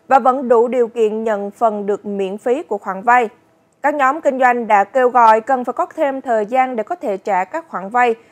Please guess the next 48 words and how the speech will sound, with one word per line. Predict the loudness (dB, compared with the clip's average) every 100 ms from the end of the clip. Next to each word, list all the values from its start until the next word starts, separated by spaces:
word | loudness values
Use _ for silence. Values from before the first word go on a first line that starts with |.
| _ -6
chỉ | 0
ra | 2 2
những | 0 -4
thách | -6 -6
thức | -8 -6
đang | -4 -4 -4
diễn | -8 -2
ra | 0 2
mà | 0
các | -4 -6
doanh | -8 -4
nghiệp | -4 -4
nhỏ | -6 -4 -4
phải | -6 -6 -6 -6
đang | -4 -2 -2 -4
đối | -4 -4
mặt | -4 -10 -8
với | -10
sau | -6 -4
đại | -2 -2
dịch. | -2 -4 _ _ _
Nhưng | -4 -2
mà | 0
chỉ | 0 -2
còn | 4 4 4 -2
hơn | -4 -4 -6
hai | -2 0 0
tháng | -2 -4 -4
nữa | -2 0 2
là | 0 0
đến | -2 -6 -6
thời | -6
hạn | -2 -2 -2 -8 _ _
và | -2
khả | 2 2
năng | 0 -2 -4 -8 -6
để | -2 0
có | -2
thể | -2 -4
gia | -2 0 0
hạn | -2 -8 -8
thêm | -6 -4
một | -4 -4
lần | -4 -2
nữa | -2 -2 -2
đang | -2 -2 -2 -4
giảm | -4 0
dần. | 2 2